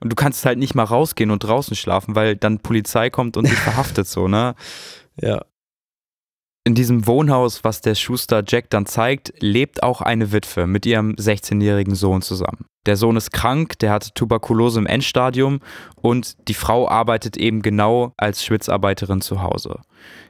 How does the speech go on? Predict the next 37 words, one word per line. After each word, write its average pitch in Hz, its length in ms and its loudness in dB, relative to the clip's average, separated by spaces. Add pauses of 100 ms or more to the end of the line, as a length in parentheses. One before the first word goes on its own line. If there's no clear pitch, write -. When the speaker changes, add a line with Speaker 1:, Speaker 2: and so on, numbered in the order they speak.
Speaker 1:
Die 101 60 2
macht 107 260 2
also 107 260 2
Bonbons 123 600 0
im 107 140 -2
Zimmer 135 540 0
und 107 220 -2
verkauft - 560 -2
die 113 60 -2
dann 104 180 2
auf 101 200 -2
der 95 120 -2
Straße. - 560 -6 (300)
Davon 120 420 0
kann 131 160 0
sie 117 120 -4
den 113 220 0
kranken 123 360 -2
Jungen 127 240 2
aber 110 180 2
kaum 117 320 0
ernähren. 110 560 2 (100)
Und 104 240 0 (120)
jetzt 104 160 -2
muss 123 140 0
man 113 120 4
sich 110 160 -4
mal 110 80 4
überlegen, 104 480 2 (380)
die 120 60 6
sind 120 160 2
da 117 200 2
mindestens 143 520 0
zu 123 100 -4
zweit 113 280 0
im 101 100 -6
Zimmer. 110 420 0